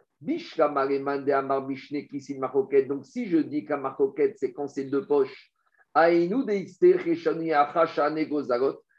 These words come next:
Là, je comprends pourquoi on a eu besoin de dire que les Chachamim, ils vont dire qu'il y a une différence entre les pièces et les oiseaux, parce que les pièces, Oïl, Veasouin et Dadot, ça pousse, parce que comme il y a deux pièces,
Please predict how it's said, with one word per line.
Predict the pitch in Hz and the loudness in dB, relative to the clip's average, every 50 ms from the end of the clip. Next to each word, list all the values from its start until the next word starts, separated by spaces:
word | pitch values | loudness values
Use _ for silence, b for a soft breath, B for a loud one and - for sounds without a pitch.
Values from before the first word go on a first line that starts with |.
| _ - 135 | _ -4 2
Là, | 147 202 226 214 | 4 4 4 6
je | 156 196 | 2 0
comprends | - 165 165 - - 226 262 - | 0 -2 -6 -10 -4 -4 -4 0
pourquoi | - 202 190 - 202 196 180 | 0 -2 0 2 2 2 2
on | 170 | 4
a | 170 | 2
eu | 165 160 | 2 2
besoin | 143 135 165 180 165 | 0 -4 -4 0 0
de | 165 160 | 0 2
dire | 151 175 175 - | 2 2 0 0
que | 156 | -2
les | 160 - | -2 -2
Chachamim, | 165 156 - 165 160 170 170 160 151 | -2 -2 0 0 0 0 -2 -4 -4
ils | 147 135 | -4 -4
vont | 151 156 | -4 -2
dire | 147 151 147 151 | -2 -2 -2 0
qu'il | - 139 | 2 0
y | 139 | 0
a | 151 | 0
une | 143 | 0
différence | 143 151 - 156 143 143 147 131 - - - | -8 -8 -4 -2 0 0 0 -2 -4 -6 -6
entre | 147 143 - 127 | -6 -4 -2 -2
les | 147 147 | -4 -4
pièces | - 117 143 139 131 131 - | -2 2 4 4 4 2 0
et | 123 107 | -6 -4
les | 123 120 107 | -4 -6 -4
oiseaux, | 117 117 110 107 143 185 220 - B B B B B B - | -4 -4 0 4 6 6 6 6 B B B B B B 0
parce | - 165 160 - | 0 0 0 4
que | - 190 | 4 4
les | 175 170 160 - | 6 6 4 2
pièces, | - 180 233 214 180 185 175 - - - | 4 2 4 4 4 2 0 -2 -2 2
Oïl, | 175 180 190 202 196 175 | 4 4 4 4 0 0
Veasouin | 165 170 165 160 160 - - 180 185 175 | 2 2 2 2 0 -4 -10 -8 -4 -4
et | 165 | 0
Dadot, | 151 147 147 160 175 175 - | 0 2 2 2 2 0 2
ça | - 151 151 | 0 0 0
pousse, | - 190 196 185 - | 0 -6 -6 -4 0
parce | - - - | 0 0 2
que | 156 160 | 0 -4
comme | - - 208 202 196 | 0 0 0 2 4
il | 175 | 4
y | |
a | 160 | 4
deux | - 160 160 156 | 4 4 0 2
pièces, | - 170 226 254 240 - - | 2 0 0 0 0 -2 -8